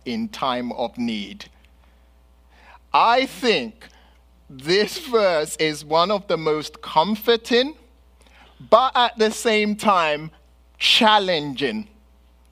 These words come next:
in the Bible, okay? It's comforting because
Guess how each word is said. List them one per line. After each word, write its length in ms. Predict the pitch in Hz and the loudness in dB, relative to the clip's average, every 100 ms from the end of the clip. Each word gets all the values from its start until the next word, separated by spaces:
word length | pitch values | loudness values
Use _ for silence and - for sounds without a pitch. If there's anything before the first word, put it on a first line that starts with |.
| _ _ _ _ - | _ _ _ _ -2
in 240 | 180 180 | 0 0
the 200 | - - | -2 -2
Bible, 680 | - 196 165 156 135 117 107 139 | 2 4 4 0 -4 -6 -4 -2
okay? 400 | 147 175 220 233 - - - - - | 2 2 2 -2 -12 -18 -18 -20 -4
It's 380 | 214 226 220 - | 2 2 0 -2
comforting 760 | 294 302 294 247 220 214 202 | 2 2 2 0 0 -2 -2
because 380 | 208 226 214 | 0 0 0